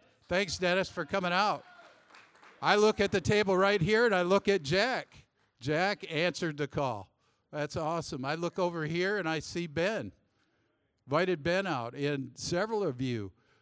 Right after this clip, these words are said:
But, um, it's important for us to invite guys because that can make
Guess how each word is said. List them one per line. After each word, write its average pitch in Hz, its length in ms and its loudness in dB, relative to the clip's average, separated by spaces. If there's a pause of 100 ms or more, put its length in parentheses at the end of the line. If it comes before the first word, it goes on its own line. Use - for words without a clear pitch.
(140)
But, 139 480 -6
um, 147 360 -12
it's 147 220 -8
important 160 480 -6
for 127 160 -10
us 135 240 -8 (140)
to 143 180 -8
invite 110 420 -10
guys 90 500 -16 (500)
because 117 580 -6
that 139 320 -6
can 127 180 -6
make 120 440 -8